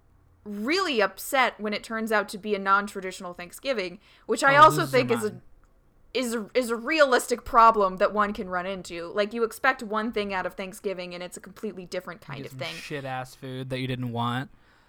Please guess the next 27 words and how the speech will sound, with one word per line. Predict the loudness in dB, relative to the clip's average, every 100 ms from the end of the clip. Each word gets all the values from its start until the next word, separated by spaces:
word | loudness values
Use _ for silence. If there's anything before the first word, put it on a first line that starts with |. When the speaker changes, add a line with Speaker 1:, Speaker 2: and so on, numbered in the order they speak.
| _ -2
Speaker 2:
Like, | 0
look, | 6 4
Speaker 1:
Mm-hmm. | 4 -4 -2
Speaker 2:
hey, | 2 6
Speaker 1:
I, | 6
Speaker 2:
here | 4 2
on, | 2 4
Speaker 1:
yeah. | 4 4 4
Speaker 2:
on | 0 -2 -6
one | -4 -4
hand, | -4 -2 0 0 -4 -8
if | -4 2
I'm | 2 6
walking | 6 6 0
into | -2 0 0 2 0 -2
Thanksgiving | -4 -6 -4 -4 -2 -2
and | -2
getting | -4 -4
jelly | -2 0 0
beans | 0 0 0 -2
and | -2 -2 4
popcorn | 4 4 0 -2 -2
and | -2
toast, | 0 0 0 -6 -20 -20 -20 _ -6
I'm | 2 2 4
mad | 2 2 0
too. | -4 -6